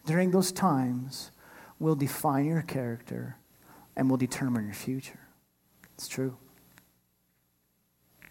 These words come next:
This was the same thing God wanted from David. David put his trust in God even when his life didn't make sense.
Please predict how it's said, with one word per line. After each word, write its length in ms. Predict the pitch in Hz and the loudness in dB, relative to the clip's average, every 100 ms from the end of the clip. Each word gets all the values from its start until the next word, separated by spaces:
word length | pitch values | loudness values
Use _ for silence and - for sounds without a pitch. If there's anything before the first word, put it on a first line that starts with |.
| - - - - | -20 -18 0 10
This 180 | 214 214 | 10 10
was 80 | |
the 80 | 196 | 6
same 300 | 190 220 226 | 8 10 10
thing 240 | 220 220 196 | 10 8 12
God 240 | 196 208 | 12 12
wanted 320 | 202 208 202 | 12 8 8
from 120 | 196 | 6
David. 440 | 180 202 214 196 - - - - - _ _ _ _ _ - | 8 10 10 8 0 -12 -20 -20 -20 _ _ _ _ _ 12
David 320 | 220 233 220 | 12 12 10
put 160 | 220 | 8
his 160 | 214 185 | 8 6
trust 380 | - 262 254 - | 6 8 8 8
in 80 | 214 | 10
God 260 | 226 226 | 12 12
even 240 | 233 269 277 | 12 12 12
when 80 | |
his 160 | 269 202 | 12 12
life 180 | 240 226 | 12 12
didn't 220 | 202 170 | 10 8
make 160 | 170 160 | 4 2
sense. 600 | - 117 107 - - | 0 -2 -4 -10 -12